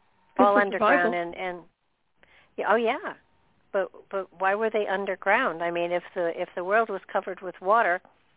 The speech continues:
Speaker 2: obviously they, you know, the, the tunnels would have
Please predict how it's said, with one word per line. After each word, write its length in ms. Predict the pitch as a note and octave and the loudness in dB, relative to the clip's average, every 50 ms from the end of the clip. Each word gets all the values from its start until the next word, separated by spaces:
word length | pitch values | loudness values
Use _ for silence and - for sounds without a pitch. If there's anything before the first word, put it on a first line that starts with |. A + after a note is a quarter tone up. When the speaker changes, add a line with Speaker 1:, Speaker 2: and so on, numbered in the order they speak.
| _ _ _ - | _ _ _ -4
Speaker 2:
obviously 580 | F3+ F3+ F3+ F#3+ F3 F3 - - - F3 E3+ F3+ - | -4 -2 -2 -6 -8 -8 -8 -10 -10 -12 -10 -10 -8
they, 380 | F3+ E3+ E3 D#3+ D#3+ D#3 D#3 - G3+ | -8 -6 -6 -6 -8 -10 -14 -16 -12
you 80 | F#3+ F3 | -10 -8
know, 140 | D#3+ D3+ D3+ - | -8 -8 -8 -10
the, 100 | D#3+ D#3+ - _ _ _ | -14 -14 -16 _ _ _
the 60 | - - - - | -14 -12 -6 -4
tunnels 280 | G3 F#3 E3 E3 D#3 - - | -4 -2 -2 -4 -6 -8 -8
would 160 | F3 D#3+ D#3 | -8 -6 -6
have 160 | D3+ C#3+ D3+ | -8 -10 -12